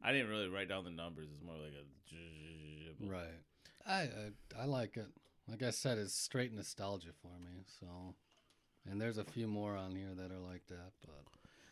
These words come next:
Speaker 1: And I added it too because it was my first time watch, and it, I was very impressed for it for coming from ninety-three because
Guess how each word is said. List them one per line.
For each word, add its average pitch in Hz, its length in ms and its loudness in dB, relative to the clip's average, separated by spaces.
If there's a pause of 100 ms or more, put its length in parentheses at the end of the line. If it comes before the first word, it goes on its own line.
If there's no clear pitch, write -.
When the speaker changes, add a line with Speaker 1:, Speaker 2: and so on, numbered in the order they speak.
(140)
Speaker 1:
And 147 160 2
I 180 120 8
added 139 280 10
it - 140 4
too 117 200 6
because 104 260 0
it 98 40 2
was 98 100 0
my 98 140 0
first 104 420 -2
time 98 260 -4
watch, 87 500 -4
and 95 100 -6
it, 90 160 -6 (480)
I 127 60 4
was 120 100 2
very 156 320 8
impressed 110 560 6
for 104 100 2
it - 120 -2
for 87 100 -10
coming 87 400 -4
from 87 140 -12
ninety-three 85 580 -4
because 92 460 -4